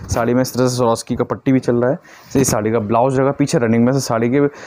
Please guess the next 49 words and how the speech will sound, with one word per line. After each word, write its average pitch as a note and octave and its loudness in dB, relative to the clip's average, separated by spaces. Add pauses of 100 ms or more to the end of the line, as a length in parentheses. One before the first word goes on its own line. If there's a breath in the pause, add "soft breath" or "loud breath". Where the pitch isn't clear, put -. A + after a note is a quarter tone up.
(240 loud breath)
fabric B2 0
के D3 0
ही D#3+ 4
tone C#3+ 0
का E3+ -6 (200)
और G#2+ 0
काफ़ी A2 -4
अच्छा C3 0
सुंदर A2 0
सा B2+ 0
gateup A2 0
है। A#2+ 0 (340 loud breath)
और C3 2
इस D3+ -2
साड़ी E3 0
के E3 0
color C3+ 2
देख C3+ 2
लेते C#3 0
हैं, D#3 0
Color A#2+ 0
काफ़ी A#2 -2
प्यारे A2 0
अपने A#2 0
में A2+ 2
सुंदर B2 2
है। C#3+ 2
एक C#3+ -2
color D3+ 2
ये D3 2
था D#3 -2
आपका D3+ -2
Magenta A#2+ 2
Pink, C3+ -4 (460 loud breath)
एक C#3 0
color C#3 2
होगा B2 0 (220)
इसमें A#2+ -2
Vine, A#2 0
ये G#2+ 0
देखिए A2 2
कितना B2 -2
प्यारा A#2 2
लग A#2+ 0
रहा A#2+ 0
है B2 0
Vine B2 0
color A#2+ -2
भी, D3+ -4